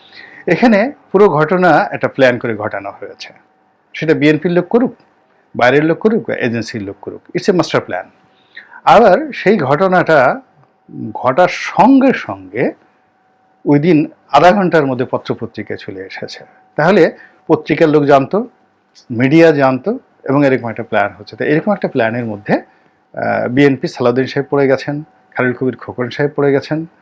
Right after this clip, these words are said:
এবং আগামীতে আর অনেকেই, আহ, পড়ে যাবেন, আরও অনেকেই এরকম ফাঁদের মধ্যে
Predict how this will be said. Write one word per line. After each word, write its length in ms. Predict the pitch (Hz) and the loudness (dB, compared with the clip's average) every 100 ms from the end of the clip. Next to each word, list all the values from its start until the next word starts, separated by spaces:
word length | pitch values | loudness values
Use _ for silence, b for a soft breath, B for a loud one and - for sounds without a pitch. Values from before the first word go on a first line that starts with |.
| b b b b - | b b b b -4
এবং 200 | 139 147 | 2 4
আগামীতে 560 | 120 143 160 214 240 254 _ _ _ - | 4 4 2 2 0 -4 _ _ _ -4
আর 160 | 123 127 | -2 0
অনেকেই, 640 | - 143 180 196 190 156 | 0 2 2 2 2 0
আহ, 840 | 269 _ _ _ - 120 113 110 104 | -4 _ _ _ -4 0 0 0 -2
পড়ে 200 | 131 107 | -2 -4
যাবেন, 320 | 95 90 92 - _ _ - | -6 -12 -14 -18 _ _ -2
আরও 200 | 156 175 | 2 4
অনেকেই 360 | 135 165 160 127 | 4 2 0 -2
এরকম 440 | 160 135 117 120 | -2 -4 -2 -4
ফাঁদের 320 | - 107 107 | -4 -6 -8
মধ্যে 200 | 107 113 | -12 -12